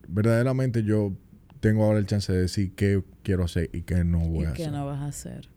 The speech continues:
Speaker 2: Y algo que, mm, cuéntanos, algo que sí te abrió puertas.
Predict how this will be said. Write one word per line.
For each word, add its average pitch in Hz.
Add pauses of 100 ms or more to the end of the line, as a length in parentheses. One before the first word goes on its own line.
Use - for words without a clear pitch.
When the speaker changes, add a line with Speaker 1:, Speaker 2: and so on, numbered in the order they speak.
(540)
Speaker 2:
Y 214
algo 226
que, 226
mm, 175 (1200)
cuéntanos, 185
algo 208
que 214
sí 247
te 233
abrió 175
puertas. 180